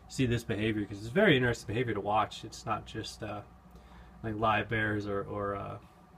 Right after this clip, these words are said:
egg droppers that just, you know, they're, they're fry are on their own, but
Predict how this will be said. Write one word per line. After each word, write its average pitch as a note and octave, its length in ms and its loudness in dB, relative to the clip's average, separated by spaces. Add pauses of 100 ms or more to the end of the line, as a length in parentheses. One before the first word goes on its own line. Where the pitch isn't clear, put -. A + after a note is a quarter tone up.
(800)
egg A2 260 0
droppers G#2 420 2
that A2+ 140 -10
just, - 400 -6 (680)
you A2 80 -2
know, G2+ 220 -4 (300)
they're, G#2+ 220 -4
they're G#2+ 140 -2
fry B2 260 4
are A2 140 2
on A2+ 100 0
their G#2+ 180 -2
own, A2+ 340 0 (260)
but - 240 -6